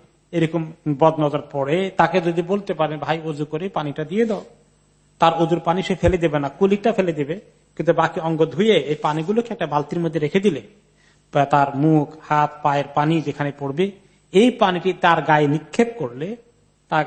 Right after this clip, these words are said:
তার গায়ে ছুঁড়ে মারলে, যার বদ নজর লেগেছে, তার বদ নজর দূর হয়ে যাবে। এটা একটা সুন্দর ইসলামিক ফর্মুলা। এখন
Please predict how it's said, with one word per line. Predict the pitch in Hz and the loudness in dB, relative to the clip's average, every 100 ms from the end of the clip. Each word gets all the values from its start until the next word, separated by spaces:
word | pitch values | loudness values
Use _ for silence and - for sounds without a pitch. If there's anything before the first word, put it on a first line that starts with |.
| - | 0
তার | 156 | 0
গায়ে | 147 139 - | 0 -4 0
ছুঁড়ে | 196 180 | 0 2
মারলে, | 147 123 143 202 | 0 -2 -6 -8
যার | 175 151 143 151 _ 156 | -4 -4 -4 -12 _ -4
বদ | 160 151 | -4 -2
নজর | 143 143 | -6 -8
লেগেছে, | 127 123 139 220 233 _ _ - | -10 -12 -12 -12 -14 _ _ -2
তার | 156 135 | 0 2
বদ | 143 139 | -2 -2
নজর | 139 | -6
দূর | 147 139 123 | -6 -4 -4
হয়ে | 113 113 | -6 -10
যাবে। | - - _ _ _ _ _ _ _ _ _ _ _ _ _ _ _ _ - | -14 -20 _ _ _ _ _ _ _ _ _ _ _ _ _ _ _ _ -4
এটা | 175 | -2
একটা | 196 | 0
সুন্দর | 196 - 226 202 | 0 2 2 2
ইসলামিক | 175 - 185 175 170 - _ - | 2 -2 0 0 -2 -8 _ -4
ফর্মুলা। | 151 131 110 - _ _ _ _ _ - | -4 -4 -10 -20 _ _ _ _ _ -4
এখন | 156 | -2